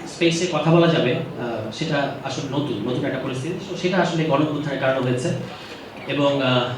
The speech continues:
আমাদেরকে আরও অনেক, আপনারা শিরোনামে বলেছেন, জুলাই গণ অভ্যুত্থানের পথ, এই শিরোনামের মধ্যেই আছে, তার মানে এখনো এটা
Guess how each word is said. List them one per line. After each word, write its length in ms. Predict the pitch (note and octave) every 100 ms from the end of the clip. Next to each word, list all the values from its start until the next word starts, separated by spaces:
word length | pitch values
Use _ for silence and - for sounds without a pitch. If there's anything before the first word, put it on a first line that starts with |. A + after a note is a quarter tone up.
| -
আমাদেরকে 360 | D#3 F3+ E3+ E3+
আরও 260 | D3 D#3+
অনেক, 220 | D3+ D3 C#3
আপনারা 280 | D#3 D3+
শিরোনামে 340 | D3+ E3 E3 D#3
বলেছেন, 380 | D#3+ E3 - - C#3
জুলাই 220 | C#3 D3+
গণ 200 | D3 C#3+
অভ্যুত্থানের 440 | C#3 - - C3+ C3
পথ, 240 | C3 G#2 - - - - - -
এই 160 | D3 E3
শিরোনামের 460 | - E3+ F#3+ G3+
মধ্যেই 300 | F3+ F3 G#3+
আছে, 220 | - -
তার 200 | F#3+ D#3
মানে 140 | D3 E3+
এখনো 300 | D3+ D#3+ E3
এটা 260 | D#3+ G3+